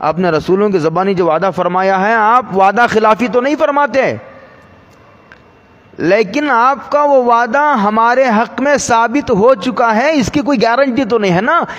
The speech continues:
इसलिए दुआ कर रहे हैं। आपके वादे में शुबा नहीं है, आप वादा खिलाफी क्यों करेंगे? लेकिन आपने जो वादा फरमाया है, वो हमारे हक में कबूल भी हुआ है, नहीं हुआ है,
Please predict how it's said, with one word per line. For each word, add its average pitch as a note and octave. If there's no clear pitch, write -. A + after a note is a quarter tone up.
इसलिए F4
दुआ C#4+
कर D3+
रहे A#2
हैं। F#2
आपके D#3
वादे F#3
में F4
शुबा D4+
नहीं F4
है, B3+
आप A#3+
वादा C4+
खिलाफी C4
क्यों A#3
करेंगे? E3
लेकिन A3+
आपने A#3
जो A#3+
वादा A3
फरमाया F#3+
है, C4+
वो A#3+
हमारे A#3
हक A3+
में C4
कबूल A3+
भी B3
हुआ A3
है, C4
नहीं A#3+
हुआ G#3+
है, C4+